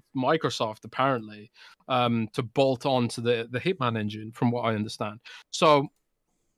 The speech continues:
there's an argument to be made that Microsoft wouldn't want them to build this massive platform and then potentially leave and go somewhere else. Maybe Microsoft thinks, like, well, you know, kinda like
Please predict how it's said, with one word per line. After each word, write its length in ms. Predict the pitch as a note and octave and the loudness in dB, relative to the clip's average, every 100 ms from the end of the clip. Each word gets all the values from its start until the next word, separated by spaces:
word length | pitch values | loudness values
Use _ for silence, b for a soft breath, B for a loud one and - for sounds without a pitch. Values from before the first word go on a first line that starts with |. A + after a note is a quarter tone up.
| _ | _
there's 240 | D#3+ F3+ G3 | 2 6 8
an 100 | F3+ | 10
argument 500 | F#3 G#3 F3 E3 - | 10 8 6 6 2
to 60 | |
be 120 | C#3+ | 2
made 320 | C#3 D#3 D3 A#2+ | 4 4 2 0
that 260 | B2 A#2+ | -2 -2
Microsoft 460 | C3 C3+ C3 C#3 B2 _ | 0 -2 0 -2 -2 _
wouldn't 300 | D3+ C3 C#3+ | -10 -2 -2
want 180 | B2 C#3 | 0 -2
them 120 | D3 B2 | -2 -4
to 100 | A#2+ | -4
build 320 | C3+ C#3 B2+ | 0 0 0
this 140 | B2 | -2
massive 500 | B2+ C3+ B2+ - A#2+ | 2 2 0 -2 -8
platform 640 | - D3+ D3 - B2+ A#2 B2 | 2 4 4 -2 -2 -2 0
and 160 | B2 | -2
then 400 | B2+ B2 A#2+ A2+ b b b _ | 0 0 -2 -4 b b b _
potentially 840 | - C3 D3 C#3 C#3 B2+ A#2+ A#2 A2+ _ _ _ _ _ | -12 -2 0 0 -2 -2 -2 -6 -8 _ _ _ _ _
leave 360 | C3+ C3 B2 A#2+ | -6 -4 -2 -2
and 80 | |
go 100 | A#2+ | -2
somewhere 380 | A#2 - A2 A2 | -2 -2 0 2
else. 280 | F3 - - | 2 0 -4
Maybe 200 | C3 C#3+ | -2 2
Microsoft 440 | D3+ C3+ B2+ - B2+ | 4 2 0 -4 -6
thinks, 240 | B2+ A#2+ | -4 -4
like, 160 | A#2+ A2+ | -2 -2
well, 300 | A#2+ A2+ G#2 B B - - | 0 -2 -4 B B -18 -6
you 80 | |
know, 180 | C3 A#2+ - | -4 -4 -2
kinda 220 | - D3 | 2 2
like 300 | C3 B2 A2 | 4 2 0